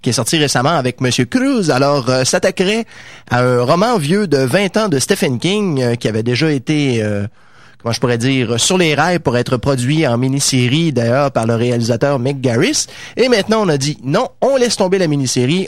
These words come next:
on retourne, on va faire un long métrage avec ça.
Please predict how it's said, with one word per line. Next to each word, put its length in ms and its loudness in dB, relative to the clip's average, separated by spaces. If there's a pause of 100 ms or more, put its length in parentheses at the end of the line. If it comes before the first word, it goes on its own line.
on 180 4
retourne, 440 0
on 140 4
va 80 2
faire 240 0
un 60 0
long 120 2
métrage 400 0
avec 240 -2
ça. 140 -2